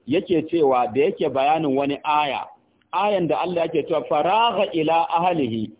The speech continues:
faja'a bi ijlin saminin." Kaga wani aya haka ya nuna.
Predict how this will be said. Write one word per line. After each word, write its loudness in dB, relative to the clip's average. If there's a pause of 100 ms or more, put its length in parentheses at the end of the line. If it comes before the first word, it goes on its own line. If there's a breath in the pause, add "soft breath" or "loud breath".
(460)
faja'a 2
bi -2
ijlin 0 (560)
saminin." 4 (460)
Kaga -2
wani -2
aya -2
haka -4
ya 0
nuna. -4